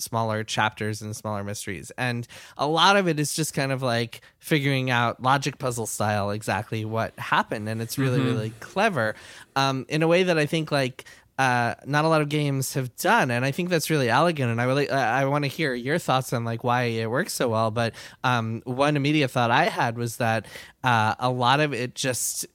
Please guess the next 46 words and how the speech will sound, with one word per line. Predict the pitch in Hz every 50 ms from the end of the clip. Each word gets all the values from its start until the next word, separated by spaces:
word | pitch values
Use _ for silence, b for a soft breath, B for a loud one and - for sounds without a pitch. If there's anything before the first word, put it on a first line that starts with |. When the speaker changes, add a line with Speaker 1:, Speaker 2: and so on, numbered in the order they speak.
| _ - -
Speaker 1:
uh, | 139 135 117 104 104 131 127 123
doesn't, | - 147 135 120 143 135 127 123 113 - - - - - - -
uh, | - 127 117 113 113 107
it | - 139
expects | 156 147 - - - 165 - - -
you | 147 143 151 165 160
to | 143 - - 151
use | 139 123 117 120 135 143 139 131 127
your | 131 131 127
brain | 117 113 120 131 139 139 131 113 110 110
to | - - 143 139 135 123
figure | 113 - 135 131 120 123 113 113
it | 110 110 107
out, | 120 120 123 113 90 -
as | - 120 117 -
opposed | 120 110 - 131 127 120 113 -
to | 123
kind | 113 - 117 117
of | 110 107 B B B B B
holding | - 156 151 135 131 131 120
your | 120 123 120
hand | 117 135 135 131 120 120 120
along | 117 110 113 113 117 117 110
a | 98
path | - - - 139 135 110 107 - -
and | 120 110
just | 107 117 -
having | - 123 120 113 110 107 110
you | 113 113
kind | - 123 117 113
of | 110
interact | 113 123 123 - 117 113 110 110 113 113 -
with | 123 113 107
objects. | 110 117 139 139 127 104 104 - - B B B B B
And | 143 135
the | 135
way | 147 156 165
that | 165 160
it | 147 147
is | 143 143 135 123 117
able | 160 185 254 254 220 165
to | - 147 123
do | 117 117 113
that | 107 113 113 117 113 -
is | 120 127 123 117 110
by | - - 117 113 113 113 117 113